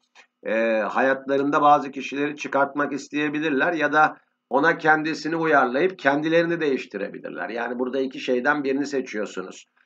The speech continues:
Ee, değişip ilişkiye devam etmek ya da değişmeyip inat edip hayatınızdaki insanı çıkartmak, e, değişip tutmak, e, bence daha tabii faydalı. Ben revizyon yanlısıyım. Çünkü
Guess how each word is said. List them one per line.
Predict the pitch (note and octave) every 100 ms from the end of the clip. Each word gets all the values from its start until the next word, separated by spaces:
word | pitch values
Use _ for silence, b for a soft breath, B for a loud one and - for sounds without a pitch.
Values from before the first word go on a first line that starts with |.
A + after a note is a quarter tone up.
| _ _ -
Ee, | G2 G#2 G#2 G#2+
değişip | A#2+ D3+ C#3+ - D#3+ - C3
ilişkiye | C3+ C3 - C#3 B2
devam | B2+ E3
etmek | F3+ F3 F#3 F#3 F#3
ya | C#3+ C#3+
da | C3+
değişmeyip | D#3 D#3+ - C3+ B2+ B2+
inat | B2+ E3 D#3
edip | B2+ E3+ - -
hayatınızdaki | B2+ C#3+ C#3+ C#3+ C3+ C3+ -
insanı | D#3+ C#3+ D3 D3+
çıkartmak, | - B2+ A#2 - C#3+ F3+ - b b b -
e, | A2+ B2 A#2+
değişip | A#2+ E3 F3 E3+ F#3+ -
tutmak, | E3 D3 D3 E3+ E3+ -
e, | B2 B2+ B2 A#2+
bence | D3+ D3+ E3 C#3+
daha | D3 D#3 -
tabii | D3 -
faydalı. | - D3 C#3 C#3 A2
Ben | B2+ C3+
revizyon | C#3 C#3 C#3+ B2+ D3 D3
yanlısıyım. | B2 A2+ G#2+ G#2 - C3+ D#3+
Çünkü | - C3 - C#3